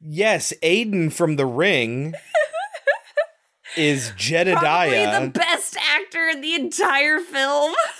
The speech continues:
Speaker 1: Yeah, there's this whole, like, people under the stairs thing going on here with Jedediah.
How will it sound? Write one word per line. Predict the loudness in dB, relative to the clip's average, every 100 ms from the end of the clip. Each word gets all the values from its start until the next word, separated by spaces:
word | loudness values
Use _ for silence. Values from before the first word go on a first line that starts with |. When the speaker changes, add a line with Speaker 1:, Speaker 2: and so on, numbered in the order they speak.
| -18 -20 -20 -20 _ -20 _
Speaker 1:
Yeah, | -2 2 4 4 4 2 0 -2
there's | 0 0
this | 2 -2 0
whole, | 0 2 4 4
like, | 2 2 -2 _
people | -6 -6 -2 0
under | 2 2
the | 0
stairs | -2 -6 -2 2 2 0 -4
thing | -4 -2 -2
going | 0 0 -2
on | -4 -4
here | -2 -2 -2
with | -4
Jedediah. | -4 -4 -4 -2 0 0 0 -2